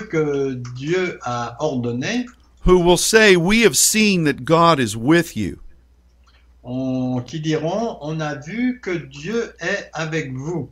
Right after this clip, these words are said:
Speaker 2: "We have seen that you are mature in the things of God."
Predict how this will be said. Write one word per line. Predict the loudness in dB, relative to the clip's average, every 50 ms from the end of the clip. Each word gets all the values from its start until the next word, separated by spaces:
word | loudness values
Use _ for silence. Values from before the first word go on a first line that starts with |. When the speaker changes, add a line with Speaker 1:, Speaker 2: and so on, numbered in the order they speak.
| _
Speaker 2:
"We | -2 0 4 4 4
have | 4 4 4
seen | 2 2 2 2 2 2 2 2
that | 2 0 0 0
you | -2 -2 -2 0 2 4
are | 4 4 4
mature | 2 0 -2 -4 -4 -4 -2 -2 0 0 0 2 4 4 4 4 4
in | 2 0 -2
the | -4 -4
things | -4 -4 -2 -2 -2 -2 -4 -4 -4
of | -4 -6 -4 -2
God." | 0 2 2 2 2 0 -4